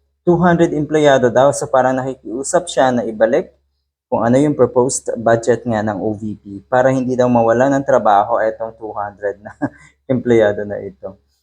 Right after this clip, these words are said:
Yung mga alipores niyo po dati, ano ho, sina Marcoleta, inisip ba nila kung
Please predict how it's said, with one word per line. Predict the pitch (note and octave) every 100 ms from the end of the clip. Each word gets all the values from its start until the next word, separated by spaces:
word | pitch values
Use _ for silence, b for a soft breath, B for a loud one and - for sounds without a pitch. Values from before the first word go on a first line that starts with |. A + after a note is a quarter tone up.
| _ _ D3
Yung | E3+
mga | F3 D#3
alipores | F3 F3 D#3 C#3+ D3 D#3
niyo |
po | C#3+ C#3+
dati, | B2 A#2 - C3+
ano | B2 B2+
ho, | B2 B2+
sina | B2 A#2
Marcoleta, | G2+ G2+ - G#2+ A#2 B2 - A2 A2+ A#2 -
inisip | B2+ B2 C3 B2
ba | A#2
nila | A#2+ A#2 D3
kung | D3 B2